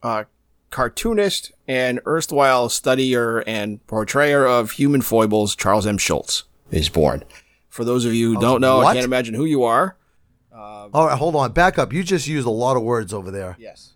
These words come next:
Speaker 2: Human what?
Speaker 1: Foibles?
Speaker 2: Yep,
Speaker 1: Did
Speaker 2: please
Speaker 1: I,
Speaker 2: define.
Speaker 1: did I drop another one on you? Oh, okay.
Speaker 2: Ye-
Speaker 1: Sort of, uh, the idiosyncrasies that people have, as illustrated
Speaker 2: Okay.
Speaker 1: by his characters.
Speaker 2: Very good.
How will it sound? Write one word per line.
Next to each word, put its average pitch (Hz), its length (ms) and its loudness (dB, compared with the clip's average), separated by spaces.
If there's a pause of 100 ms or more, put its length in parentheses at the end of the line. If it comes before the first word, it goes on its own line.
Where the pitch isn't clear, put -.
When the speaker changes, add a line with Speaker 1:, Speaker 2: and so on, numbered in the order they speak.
Speaker 2:
Human 160 420 -2
what? 107 320 -4 (1400)
Speaker 1:
Foibles? 196 720 0 (1400)
Speaker 2:
Yep, 123 320 -2
Speaker 1:
Did 123 100 -14
Speaker 2:
please 147 200 0
Speaker 1:
I, - 20 -12
Speaker 2:
define. 120 200 0
Speaker 1:
did 160 60 0
I 165 40 0
drop 175 260 0
another 170 200 -6
one 185 100 -4
on 190 120 -4
you? 208 140 -4
Oh, 247 260 4
okay. 180 280 0 (260)
Speaker 2:
Ye- 131 80 -4
Speaker 1:
Sort 233 160 2
of, 214 140 0
uh, 208 320 6 (120)
the 202 400 4
idiosyncrasies 208 960 0 (540)
that 123 160 0
people 95 220 0
have, 80 360 -4 (320)
as 110 160 0
illustrated 139 500 2
Speaker 2:
Okay. 135 40 -2
Speaker 1:
by 127 120 4
his 131 140 0
characters. - 680 -4 (1600)
Speaker 2:
Very 131 200 -4
good. 107 200 -8